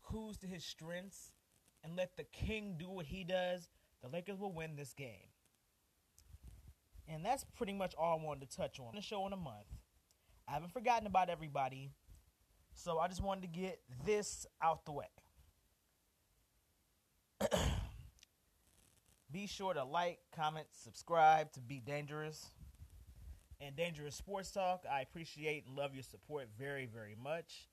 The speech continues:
I don't want it to go unnoticed. Like, I definitely do appreciate my fans, those who support the show, those who share the show.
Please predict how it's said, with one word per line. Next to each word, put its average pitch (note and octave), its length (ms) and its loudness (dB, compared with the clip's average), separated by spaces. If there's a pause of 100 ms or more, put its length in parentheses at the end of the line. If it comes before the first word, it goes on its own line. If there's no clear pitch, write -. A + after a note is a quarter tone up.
(360)
I B2+ 160 -4
don't E3 200 -2
want F3+ 160 0
it D#3+ 60 -8
to D3 40 -10
go D3 180 0
unnoticed. B2 320 -8
Like, C3 140 -8
I B2 160 -2
definitely D3+ 380 -4
do C#3 200 -8
appreciate B2+ 640 -12 (100)
my A#2 100 -10 (100)
fans, C#3+ 600 -8 (480)
those D#3 400 -2
who C#3+ 220 -6
support - 500 -6
the D#3 60 -8
show, C#3 500 -2
those C3 240 -4
who A#2 100 -14
share D3 280 -4
the C3+ 100 -10
show. C3 460 -4